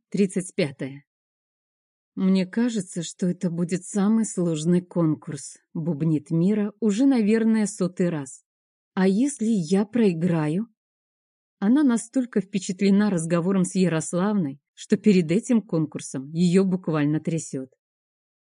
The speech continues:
«Если проиграешь, то выйдешь замуж за Ярова и будешь счастлива. И, может быть, даже больше, чем с князем», успокаиваю я ее, стараясь отвлечь. Подруга накручивает себя,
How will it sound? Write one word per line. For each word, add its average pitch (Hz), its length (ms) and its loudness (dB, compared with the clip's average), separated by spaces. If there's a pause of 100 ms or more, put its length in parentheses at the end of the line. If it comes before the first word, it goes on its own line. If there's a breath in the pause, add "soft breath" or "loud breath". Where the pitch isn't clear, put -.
(120)
«Если 202 360 2
проиграешь, 202 840 0 (140)
то 226 120 4
выйдешь 214 340 2
замуж 190 360 2
за 160 140 0
Ярова 151 540 -2 (100)
и 196 140 2
будешь 240 340 -2
счастлива. 156 720 -6 (300)
И, 226 280 4
может 254 380 2
быть, 226 260 2
даже 226 300 2
больше, 220 340 0
чем 262 200 2
с - 80 -4
князем», 175 640 0
успокаиваю 180 760 -2
я 160 200 -2
ее, 143 400 -2
стараясь 170 540 -4
отвлечь. 165 520 -4 (720)
Подруга 220 540 0
накручивает 165 720 -2
себя, 135 460 -6